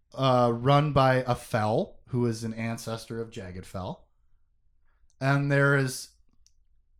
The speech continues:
a disbanded, like, in hiding group of Force users, Jedi or whatever,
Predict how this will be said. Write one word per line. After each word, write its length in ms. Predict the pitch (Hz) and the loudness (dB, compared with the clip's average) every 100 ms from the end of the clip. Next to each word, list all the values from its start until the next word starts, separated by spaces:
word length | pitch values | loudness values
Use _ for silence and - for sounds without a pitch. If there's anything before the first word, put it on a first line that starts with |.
| _ _ _ _ _ | _ _ _ _ _
a 80 | 110 | -10
disbanded, 840 | 104 139 139 - 139 139 143 139 127 | 0 0 0 2 4 4 4 2 0
like, 220 | 120 - | -4 -2
in 120 | 127 | -4
hiding 460 | 113 117 127 131 135 | 0 0 0 0 -4
group 280 | 117 127 | -2 -4
of 80 | 120 | -4
Force 360 | - 117 113 - | -6 -4 -4 -4
users, 480 | 95 92 101 151 - 101 | -8 -6 -8 -8 -14 -12
Jedi 420 | 92 90 87 107 | -10 -8 -8 -8
or 100 | 110 | -6
whatever, 360 | 104 107 135 | -6 -6 -8